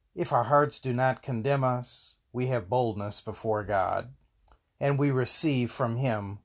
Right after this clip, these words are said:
whatever we ask, because we obey his commandments and do what pleases him. And this is his commandment, that we should love,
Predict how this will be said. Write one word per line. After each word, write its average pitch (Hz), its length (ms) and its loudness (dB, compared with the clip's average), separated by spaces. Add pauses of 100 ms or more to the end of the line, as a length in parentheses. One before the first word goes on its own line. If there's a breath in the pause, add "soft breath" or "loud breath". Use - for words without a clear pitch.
(140)
whatever 127 360 2
we 123 220 0
ask, 117 500 0 (420)
because 127 800 2 (200)
we 131 180 -2
obey 127 340 0
his 117 200 -2
commandments 107 920 -2 (280)
and 113 220 -4
do 104 380 -2 (200)
what 110 200 -2
pleases 107 500 0
him. 104 380 -4 (840)
And 151 160 2
this 208 220 6
is 156 180 4
his 139 160 -2
commandment, 110 640 -2 (380)
that 117 140 -2
we 135 120 -2
should 110 280 -4
love, 120 340 2